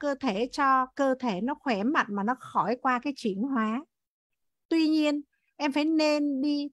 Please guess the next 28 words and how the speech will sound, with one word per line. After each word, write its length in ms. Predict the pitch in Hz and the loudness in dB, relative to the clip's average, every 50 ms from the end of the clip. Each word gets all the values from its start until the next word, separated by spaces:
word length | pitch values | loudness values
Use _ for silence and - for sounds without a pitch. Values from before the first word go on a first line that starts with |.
| _ - | _ -10
thải 300 | - 196 156 214 320 359 | -8 -4 -2 -2 -2 -2
độc. 160 | 320 240 214 - _ _ _ _ _ _ _ _ _ _ _ _ _ _ _ _ _ _ _ _ _ _ | -2 -2 -4 -4 _ _ _ _ _ _ _ _ _ _ _ _ _ _ _ _ _ _ _ _ _ _
Tại 160 | - 220 233 | 0 0 2
vì 160 | 226 247 240 | 4 4 4
em 180 | 254 277 277 294 | 4 2 2 4
đang 200 | 277 294 294 294 | 4 4 4 4
bị 160 | 269 247 262 | 2 2 2
virus 440 | 254 294 294 277 302 330 381 494 622 - - | 2 0 0 2 4 6 6 6 6 6 2
mà, 500 | 370 320 262 269 277 285 285 311 349 370 - _ _ _ _ _ _ - | 0 4 6 6 8 8 6 6 4 2 -2 _ _ _ _ _ _ -10
nên 100 | 330 320 | -6 -4
em 80 | 320 302 | -2 0
phải 120 | 381 381 | -2 0
thải 280 | - 311 220 220 285 330 | 0 0 2 2 2 2
độc 160 | 302 240 233 - | 0 0 -2 -2
gan. 380 | 269 277 269 269 277 269 254 247 - _ _ _ _ _ | -4 -2 0 0 0 -2 -4 -8 -12 _ _ _ _ _
Thải 140 | 262 262 277 | 0 2 2
độc 180 | 370 277 226 | 2 2 0
gan 240 | 247 277 277 285 277 | 0 0 0 0 0
thì 120 | 285 277 240 | 0 0 0
em 220 | 254 277 285 269 | 0 0 -2 2
cần 280 | - 269 240 226 240 254 | 2 2 4 4 2 0
cái 120 | 294 294 | -2 -2
gì? 240 | 269 262 247 233 233 - - | 0 0 0 0 -2 -2 -2
Cần 340 | 247 233 214 208 208 208 208 - | -2 -2 0 -2 -6 -8 -6 -4
tất 240 | 339 381 - _ - | -6 -6 -6 _ -6
cả 220 | 226 180 196 247 | -4 -2 0 0
những 320 | 262 269 240 233 254 277 | 2 2 0 0 -2 -4
cái 320 | - 262 208 220 269 320 | -4 -2 -2 -2 -2 -4